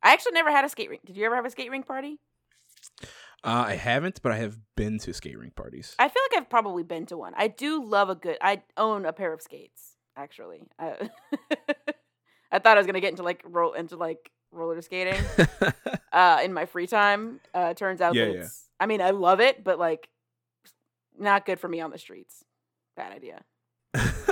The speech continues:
Speaker 2: I understand. I get it. Uh, fun fact, I don't know how to skate.
Speaker 1: Roll, like, at all?
Speaker 2: Yeah, like, at all.
Speaker 1: Oh, okay. I mean, I,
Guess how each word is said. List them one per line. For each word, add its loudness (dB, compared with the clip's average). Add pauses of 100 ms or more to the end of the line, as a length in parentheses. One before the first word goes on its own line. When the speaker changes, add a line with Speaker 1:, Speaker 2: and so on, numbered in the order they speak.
(520)
Speaker 2:
I -2
understand. -6
I -12
get -8
it. -10 (560)
Uh, 2
fun -2
fact, -2
I -4
don't -4
know -4
how -2
to -6
skate. -8 (220)
Speaker 1:
Roll, -4
like, -8 (240)
at -2
all? 0 (640)
Speaker 2:
Yeah, -4 (100)
like, -10
at -6
all. -10 (220)
Speaker 1:
Oh, -6 (640)
okay. -16
I 0
mean, 6
I, 6